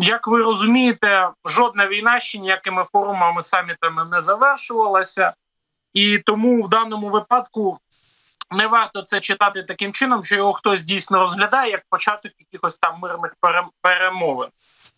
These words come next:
По-друге, дана публікація, вона дійсно абсолютно чергова, і про готовність Росії, умовно кажучи, говорити з ким завгодно, якщо будуть збережені ці усі її територіальні завоювання,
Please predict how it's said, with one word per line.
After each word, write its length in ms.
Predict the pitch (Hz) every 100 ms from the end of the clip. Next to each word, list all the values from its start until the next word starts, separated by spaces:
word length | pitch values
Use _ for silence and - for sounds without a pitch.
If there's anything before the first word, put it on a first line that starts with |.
| _
По-друге, 800 | - 226 247 262 262 220 247 233
дана 320 | 202 240 240 269
публікація, 720 | 214 214 214 269 285 - 226
вона 260 | 190 208 214
дійсно 360 | 196 240 226 185
абсолютно 580 | 170 - 185 202 185
чергова, 640 | 170 190 170 190 254 220 185
і 100 | 185
про 280 | - 214 220
готовність 600 | 185 202 233 226 214 -
Росії, 460 | 208 214 - 302 254
умовно 380 | 202 208 208 196
кажучи, 400 | 208 196 - 180
говорити 680 | 180 196 202 233 - 190 - _ _
з 140 | 147 -
ким 240 | 247 247
завгодно, 600 | 202 214 180 214 185 185
якщо 300 | 180 180 202
будуть 280 | 185 185 175
збережені 720 | 170 196 208 202 185 175 180
ці 440 | 165 - 185 180 170 147 156 -
усі 220 | - 180
її 320 | 175 170 175
територіальні 680 | - 180 180 185 196 190 190
завоювання, 840 | 175 190 220 240 277 320 262 226